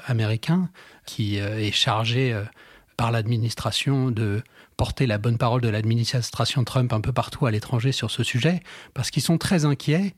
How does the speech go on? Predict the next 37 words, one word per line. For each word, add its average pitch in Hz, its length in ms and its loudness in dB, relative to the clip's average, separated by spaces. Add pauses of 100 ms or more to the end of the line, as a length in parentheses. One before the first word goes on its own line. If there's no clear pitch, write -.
(300)
que 156 380 2
la 110 160 2
participation 131 1000 -2
de 107 360 -2
certains 110 420 -4
acteurs, 117 460 -4
et 107 40 -6
notamment 107 440 0
certains - 340 -6
acteurs 101 280 -8
chinois, 135 480 2 (460)
pose 135 320 2
de 117 140 2
graves 123 260 0
problèmes 131 420 0
à, 110 300 0 (100)
à 113 100 -4
l'avenir. 131 480 2 (520)
Un 139 120 2
des 135 100 2
raisonnements, 127 380 2
c'est 175 160 -4
de 120 60 -4
dire, 147 280 2
euh, 113 160 2 (380)
imaginez 123 580 2
que 151 140 -2
vous 107 240 -2
ayez 131 300 0
une 104 340 -4
usine 117 240 2
de 120 80 0
production, 120 760 0
euh, 104 40 -2
d'aluminium, 110 560 -2
par 107 160 -4
exemple, 110 400 -6